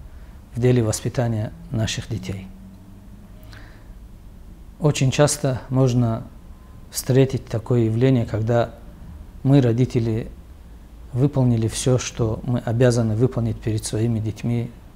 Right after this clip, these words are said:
сыновьями, дали воспитание, дали им знания, но, однако, какое-то влияние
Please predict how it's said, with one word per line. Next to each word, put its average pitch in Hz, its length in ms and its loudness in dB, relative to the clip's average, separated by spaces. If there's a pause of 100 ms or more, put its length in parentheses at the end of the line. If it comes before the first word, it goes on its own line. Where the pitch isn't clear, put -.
(360)
сыновьями, 113 720 0 (240)
дали 127 220 4
воспитание, 117 720 0 (580)
дали 135 220 4
им 120 200 0
знания, 117 540 4 (640)
но, 123 140 0
однако, 120 540 2 (840)
какое-то 135 440 4
влияние 120 600 4